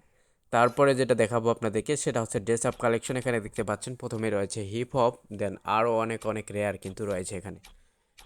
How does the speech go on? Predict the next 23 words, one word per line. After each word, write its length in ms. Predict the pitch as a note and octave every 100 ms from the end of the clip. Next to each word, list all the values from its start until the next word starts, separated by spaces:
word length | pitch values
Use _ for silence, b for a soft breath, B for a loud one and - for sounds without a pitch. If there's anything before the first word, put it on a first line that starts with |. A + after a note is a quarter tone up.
| -
একটা 260 | A#2 C#3
একটা 180 | B2 C3
করে 200 | C3 B2
দেখিয়ে 300 | A#2 A2+ C3
দিচ্ছি। 280 | A#2+ A#2+ C3+
প্রথমত 480 | C3+ C3 B2+ B2+ D3+
এরপরে 640 | D3 G#2+ A2+ A2 A#2 A2+
সিজনের 600 | - C#3+ C#3 C#3+ C#3 B2+
দেখেন 260 | A#2+ A2+ B2
এখানে, 420 | G#2+ G#2+ A2 D#3
আহ, 880 | - - - _ - A2+ G#2+ G#2+ G#2
ফাইভের 640 | - B2+ B2 A#2+ B2 A#2+ G#2+
গোল্ড 400 | A2 A#2 A2+ G#2+
বান্ডেলটি 420 | G#2 G#2 G2+ G#2
রয়েছে। 540 | F#2+ F#2 - B2+ B2+
এরপরে 460 | A2+ - G#2 G#2 G2+
দেখেন 280 | G2+ G#2+ F2+
ব্ল্যাক 240 | G2+ G2 -
টি-শার্ট 300 | G#2+ G2+ F#2
রয়েছে, 360 | F2+ F2+ -
আরও 220 | G#2 G2+ G2
অনেক 260 | G2 -
অনেক 180 | G2